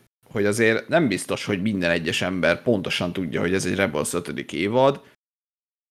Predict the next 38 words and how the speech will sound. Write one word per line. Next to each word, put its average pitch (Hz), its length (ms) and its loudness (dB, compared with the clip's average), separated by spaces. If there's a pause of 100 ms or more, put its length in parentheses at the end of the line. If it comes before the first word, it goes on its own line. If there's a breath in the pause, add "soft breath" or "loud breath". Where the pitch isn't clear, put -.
(340)
és, 110 440 2
és 113 200 0
tényleg 127 260 4
csak 110 180 -8
nagyon 123 320 2
pici 92 640 -6 (160)
extra 113 380 0
dolgok 90 360 -2
kellettek 90 480 0
volna 85 300 -2 (100)
ahhoz, 139 380 2
hogyha 101 300 -6
te 104 120 -6
leülsz, 117 380 4
és 92 200 -4
azt 98 200 -2
látod, - 340 -6
hogy - 200 -8
ó, 139 240 6
ez 107 120 4
egy 104 160 2
új 113 140 4
Star 104 300 4
Wars, 90 200 0
valami, 95 320 4
elkezdem 82 580 2
nézni, 123 580 0
akkor - 280 -2
is - 120 -6
megértsd, - 760 -4
vagy 85 140 2
akkor 104 220 0
is - 120 -2
jobban, 76 460 0 (920)
jobban 85 340 2
ott 67 160 -2
legyen. 50 320 -4
Mert - 80 -20